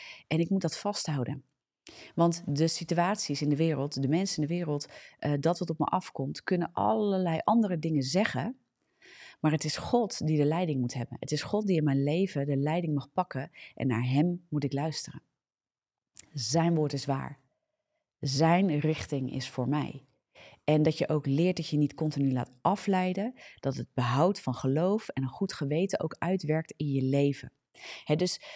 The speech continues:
wat ik hier ook in lees is niet alleen, hè, de richtinggevend, maar ook het weghoudt van je vlees. Het weghoudt van de dingen die de duisternis weer naar je toe wil brengen. Van de misleidingen.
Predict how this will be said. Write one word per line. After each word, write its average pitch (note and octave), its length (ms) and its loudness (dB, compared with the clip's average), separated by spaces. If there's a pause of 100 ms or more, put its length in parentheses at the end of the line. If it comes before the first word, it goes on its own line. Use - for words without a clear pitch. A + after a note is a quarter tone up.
wat D#3+ 120 2
ik E3+ 80 2
hier A3 140 6
ook A3+ 120 0
in E3 100 4
lees F#3+ 280 2
is D#3 140 -4
niet E3+ 220 2
alleen, D#3 360 0
hè, - 120 -2
de E3+ 100 0
richtinggevend, D#3+ 840 -2
maar C#3+ 160 -10
ook - 400 -2 (280)
het - 160 -4
weghoudt E3 600 0
van D3 180 2
je C3+ 100 0
vlees. E3 380 0
Het B2 180 -4
weghoudt E3 580 -2
van C#3 140 0
de B2 140 -2
dingen E3+ 340 0
die C3 220 -2
de C3 100 -2
duisternis D3 580 -2
weer C3 180 -2
naar C3+ 140 -4
je B2+ 80 -8
toe F3+ 180 -6
wil E3 120 -2
brengen. B2 360 -12 (300)
Van C#3 180 0
de C3+ 60 6
misleidingen. C#3 720 2